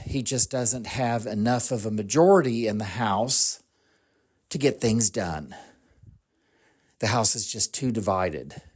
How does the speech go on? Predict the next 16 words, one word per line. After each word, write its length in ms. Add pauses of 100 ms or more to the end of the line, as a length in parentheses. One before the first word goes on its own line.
(920)
Well, 120
the 80
fact 360
of 80
the 80
matter 420
is, 600 (1080)
Nancy 360
Pelosi 840
was 200
able 260
to 120
get 220
a 80
lot 420
done 540